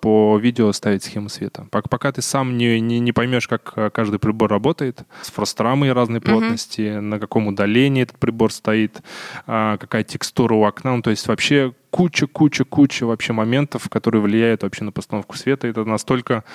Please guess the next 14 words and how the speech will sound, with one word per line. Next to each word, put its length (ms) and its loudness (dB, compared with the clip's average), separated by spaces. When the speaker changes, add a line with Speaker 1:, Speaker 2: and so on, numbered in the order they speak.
Speaker 1:
сложная 680 2
история, 380 0
что 760 4
я 180 2
плюс-минус 720 0
там 520 -8
по, 180 -2
по 140 -4
течение 260 -2
десяти 260 0
лет 240 0
только 300 -2
там 200 -2
последний 640 -2